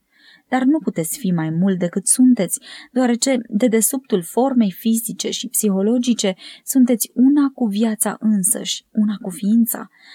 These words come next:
La nivel de formă sunteți și veți fi totdeauna inferiori unora, superiori altora.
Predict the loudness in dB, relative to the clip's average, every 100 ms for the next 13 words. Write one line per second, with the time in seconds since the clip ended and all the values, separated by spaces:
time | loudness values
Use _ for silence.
0 | -14 -4 -2 0 0 0 -2 -2 0 0
1 | 0 0 2 2 2 0 -2 -2 -4 -4
2 | -4 -2 -4 -2 -2 0 0 0 0 -2
3 | -4 -2 -2 0 2 4 4 0 -4 -8
4 | -6 -4 -2 -4 -4 -2 -2 -2 -6 -10